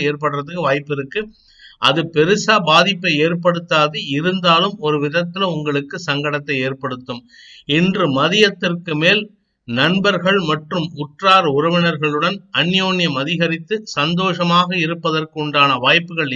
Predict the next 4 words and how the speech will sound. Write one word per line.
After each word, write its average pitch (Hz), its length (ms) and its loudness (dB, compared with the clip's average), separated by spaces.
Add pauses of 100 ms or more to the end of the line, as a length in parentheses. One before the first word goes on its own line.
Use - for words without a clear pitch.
இருந்தாலும் 170 540 0 (920)
சில 226 260 6 (320)
தேவையற்ற 190 800 4 (280)
மனக்குழப்பங்கள் 202 1040 4